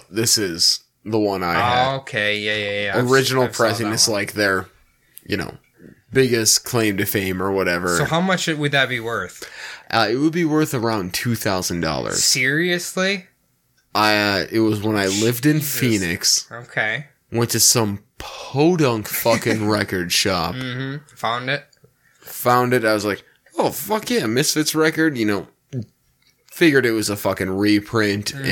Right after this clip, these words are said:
Speaker 2: Mm-hmm.
Speaker 1: all that.
Speaker 2: Mm-hmm.
Speaker 1: Bought it. Looked up the fucking, like, serial number, whatever the fuck. And I was just like,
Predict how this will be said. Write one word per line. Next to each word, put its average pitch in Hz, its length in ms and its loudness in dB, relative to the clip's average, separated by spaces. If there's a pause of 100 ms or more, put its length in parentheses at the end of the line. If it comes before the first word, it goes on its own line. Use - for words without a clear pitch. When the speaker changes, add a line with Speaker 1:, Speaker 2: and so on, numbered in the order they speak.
(100)
Speaker 2:
Mm-hmm. 98 60 0
Speaker 1:
all 98 220 0
that. 92 340 0
Speaker 2:
Mm-hmm. 113 920 -14
Speaker 1:
Bought 110 260 4
it. - 260 -2 (160)
Looked 113 300 -2
up 113 200 2
the 98 200 -6
fucking, 104 340 -4
like, 92 200 -6
serial 104 500 0
number, 98 500 0
whatever 101 540 -2
the 104 100 -4
fuck. - 460 -4 (600)
And 92 460 -4
I 98 100 -4
was 95 120 -4
just 90 140 -4
like, 80 220 -6